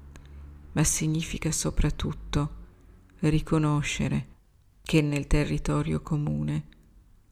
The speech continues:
ci sono fratelli visibili e fratelli invisibili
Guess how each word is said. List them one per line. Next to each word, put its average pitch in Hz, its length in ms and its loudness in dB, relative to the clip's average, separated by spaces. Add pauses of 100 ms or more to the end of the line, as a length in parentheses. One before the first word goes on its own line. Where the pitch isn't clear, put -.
ci - 160 0
sono 170 300 2
fratelli 180 680 2
visibili 151 760 0 (440)
e 180 140 6
fratelli 175 640 2
invisibili 175 840 0